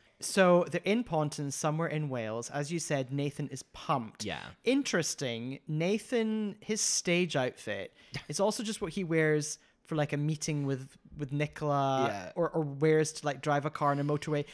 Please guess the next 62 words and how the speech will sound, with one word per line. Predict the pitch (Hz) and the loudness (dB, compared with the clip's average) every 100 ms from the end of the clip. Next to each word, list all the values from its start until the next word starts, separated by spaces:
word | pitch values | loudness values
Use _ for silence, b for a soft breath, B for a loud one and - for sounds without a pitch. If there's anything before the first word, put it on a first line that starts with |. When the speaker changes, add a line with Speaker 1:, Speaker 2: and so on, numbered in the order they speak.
| B | B
Speaker 1:
It's | - 180 | -6 -2
just | 208 | 0
some | 185 | 2
light | 165 190 - | 4 2 2
coloured | 185 180 151 | 0 0 0
jeans | 170 156 131 | 0 -2 -4
and | 147 | -4
a | |
stripy | - - - 156 156 - | -4 -6 -4 -2 0 -2
polo | 165 185 185 165 | -4 -2 -2 -2
top. | 123 | 0
Speaker 2:
I | |
think | 190 | 0
he | 220 | 2
looks | 185 - | 0 0
like | 143 143 | 0 0
a | |
little | 120 104 | 0 -2
kid | 123 131 110 | 0 0 0
from | 107 | -6
the | 107 | -6
seventies. | - 110 101 101 80 92 - _ - | -4 -6 -4 -8 -8 -12 -16 _ -6
He | 135 | -2
looks | 143 139 | -2 -2
like | 123 | 0
a | |
little | 123 117 | 0 0
boy | 113 120 107 | 2 4 2
from, | - 110 | 0 -2
like, | 104 - - | -2 -4 -6
a, | 113 - | -6 -4
a | 120 | 0
picture | - - 113 | 0 0 -2
in | 98 | -2
the | 107 | -2
seventies. | 117 104 98 90 87 165 | -4 -4 -6 -8 -8 -6
Speaker 1:
Yeah, | 185 220 208 | -4 -2 -2
stripy | - - 190 208 | -2 0 -2 -2
top, | - 170 | -2 0
Speaker 2:
A | 156 | 0
stripy | - 123 | 2 2
Speaker 1:
kind | 143 | 4
of | |
Speaker 2:
top, | 131 123 | 4 4
and | 120 | 2
he's | 123 | 0
got | 127 | 2
the, | 170 | 2
the | |
Speaker 1:
flared. | 170 170 165 151 | 4 4 2 -2
Speaker 2:
flared, | - 131 135 - | 2 4 4 2
like, | 123 117 | -2 0
a | |
flared | - 135 131 | 0 4 4
jean | 127 120 | 4 2
and, | 110 | 0
like, | 104 | -4
floppy | - 120 123 | 0 0 2
hair, | 117 113 101 | 2 2 2
and | 110 | -2
he | |
looks, | 113 113 - | -4 -6 -10